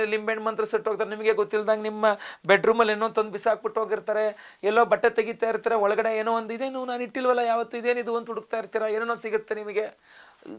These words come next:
ಜೇಬುಗಳಲ್ಲಿ ಏನೇನೋ ಸಿಗುತ್ತೆ ನಿಮಗೆ. "ಇದೇನಿದು, ನನ್ನ ಜೇಬಲ್ಲಿ ಹೆಂಗ್ ಬಂತು ಇದು, ನನ್ನ ಹಾಸಿಗೆಯಲ್ಲಿ ಹೆಂಗ್ ಬಂತು ಇದು, ನನ್ನ ಬ್ಯಾಗಲ್ಲಿ ಹೆಂಗ್ ಬಂತು ಇದು, ನನ್ನ ಟೇಬಲ್ ಮೇಲೆ ಹೆಂಗ್ ಬಂತು, ನನ್ನ ಲಾಕರಲ್ಲಿ ಹೆಂಗ್ ಬಂತು ಇದೆಲ್ಲ? ಹಾ, ಇದೇನೋ ಯಂತ್ರ, ಇದೇನೋ ತಾಯ್ತ, ಇದೇನೋ ಅರ್ಶಿನ, ಇದೇನೋ ಕುಂಕುಮ, ಇದೇನೋ ಭಸ್ಮ"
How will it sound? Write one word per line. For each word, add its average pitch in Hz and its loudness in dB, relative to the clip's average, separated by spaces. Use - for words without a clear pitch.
ಜೇಬುಗಳಲ್ಲಿ 247 10
ಏನೇನೋ 240 2
ಸಿಗುತ್ತೆ 226 2
ನಿಮಗೆ. 220 0
"ಇದೇನಿದು, 240 0
ನನ್ನ 226 -2
ಜೇಬಲ್ಲಿ 233 6
ಹೆಂಗ್ 233 -4
ಬಂತು 220 -4
ಇದು, 208 -4
ನನ್ನ 226 4
ಹಾಸಿಗೆಯಲ್ಲಿ 233 6
ಹೆಂಗ್ 220 -10
ಬಂತು 214 -6
ಇದು, 208 -4
ನನ್ನ 214 0
ಬ್ಯಾಗಲ್ಲಿ 220 8
ಹೆಂಗ್ 226 -8
ಬಂತು 220 -8
ಇದು, 208 -4
ನನ್ನ 233 6
ಟೇಬಲ್ 247 8
ಮೇಲೆ 233 0
ಹೆಂಗ್ 220 -8
ಬಂತು, 208 -4
ನನ್ನ 226 -2
ಲಾಕರಲ್ಲಿ 233 2
ಹೆಂಗ್ 233 -6
ಬಂತು 226 -4
ಇದೆಲ್ಲ? 208 2
ಹಾ, 214 2
ಇದೇನೋ 240 4
ಯಂತ್ರ, 220 0
ಇದೇನೋ 214 2
ತಾಯ್ತ, 208 2
ಇದೇನೋ 214 -2
ಅರ್ಶಿನ, 196 -4
ಇದೇನೋ 214 -2
ಕುಂಕುಮ, 220 -12
ಇದೇನೋ 214 -4
ಭಸ್ಮ" 208 -4